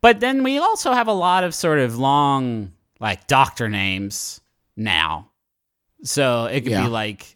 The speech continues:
Speaker 1: and I don't know any of them off the top of my head, but just imagine I did know, like, the name of what a boner doctor would be called. And so it'd be like Griffin Boner Doctor,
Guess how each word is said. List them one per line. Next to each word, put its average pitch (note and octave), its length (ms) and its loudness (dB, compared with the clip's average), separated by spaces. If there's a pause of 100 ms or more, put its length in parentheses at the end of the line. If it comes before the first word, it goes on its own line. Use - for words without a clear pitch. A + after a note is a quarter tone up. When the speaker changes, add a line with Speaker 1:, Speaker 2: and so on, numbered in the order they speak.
(100)
Speaker 1:
and D3 100 0
I D3 80 4
don't C#3+ 220 0
know C3+ 240 4
any C#3+ 220 2
of D3 100 0
them D#3+ 160 2
off C3 100 0
the C3+ 80 -4
top C3+ 140 0
of C3 40 0
my B2+ 120 0
head, B2+ 180 0
but A#2+ 80 -2
just A2+ 160 -6
imagine A2+ 400 0
I B2+ 80 0
did C3 240 0
know, C3+ 300 4
like, B2 240 0
the B2 80 2
name A#2+ 180 4
of A#2+ 80 2
what A#2+ 140 4
a A2+ 60 2
boner A2+ 280 0
doctor C#3+ 300 2
would D#3 100 2
be D#3 100 0
called. D#3 260 4
And D3 80 2
so A#2+ 80 0
it'd G#2 60 0
be A2 60 0
like G#2 140 0
Griffin A2 260 0
Boner G2+ 260 0
Doctor, G#2 560 -4